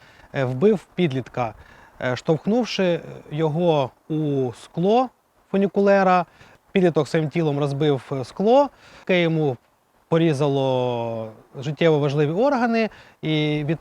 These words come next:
е, тих травм, е, на жаль, під-, підліток загинув. Е, в мене, е, була, е, точно така ж ситуація, коли поліцейський Гуров викинув, е, мене у вікно.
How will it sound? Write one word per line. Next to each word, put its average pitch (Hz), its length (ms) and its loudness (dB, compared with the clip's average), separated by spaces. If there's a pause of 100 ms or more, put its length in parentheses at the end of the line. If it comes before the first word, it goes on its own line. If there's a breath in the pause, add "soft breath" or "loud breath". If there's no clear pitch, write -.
е, 156 120 0
тих 151 240 -4
травм, 214 360 2
е, 143 340 -6 (200)
на 147 60 -6
жаль, 175 180 0
під-, 156 200 -6
підліток 160 420 -4
загинув. 113 480 -6 (500 loud breath)
Е, 143 240 0
в 139 80 -2
мене, 233 340 0 (120)
е, 151 200 -8 (100)
була, 190 320 4
е, - 760 -8
точно 185 460 -2
така 165 280 2
ж 135 200 -6 (560)
ситуація, 196 640 0
коли 180 240 0 (120)
поліцейський 147 640 -4
Гуров 202 480 0 (220)
викинув, 185 480 0 (140)
е, 160 40 -2
мене 151 540 0
у 170 40 0
вікно. 127 400 -6